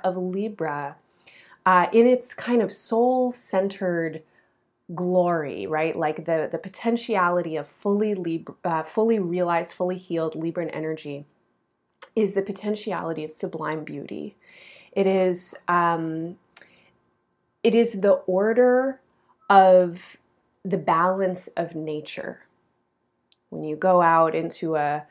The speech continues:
natural landscape unmarred by human interference, everything has a place.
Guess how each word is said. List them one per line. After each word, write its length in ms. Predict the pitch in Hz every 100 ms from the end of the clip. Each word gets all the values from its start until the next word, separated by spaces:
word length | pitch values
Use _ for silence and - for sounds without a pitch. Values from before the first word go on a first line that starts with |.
| _ _ -
natural 400 | 180 202 208 208
landscape 560 | 180 175 170 - 170 170
unmarred 500 | 180 196 175 170 165
by 120 | 165
human 280 | 160 170 165
interference, 1000 | 165 165 170 - 151 147 147 147 - - _ _ _ _ -
everything 800 | 170 180 175 185 180 175 170 165
has 380 | - 147 143
a 40 | -
place. 600 | - - - - -